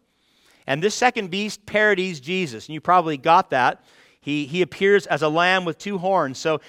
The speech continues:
in appearance, this second beast looks like, is acting like the Lamb of God. It's a parody of Jesus Christ.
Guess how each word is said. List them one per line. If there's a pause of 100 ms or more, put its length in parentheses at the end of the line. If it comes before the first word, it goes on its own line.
in
appearance,
this
second
beast (300)
looks
like, (300)
is
acting
like (560)
the
Lamb
of
God. (480)
It's
a
parody
of
Jesus
Christ.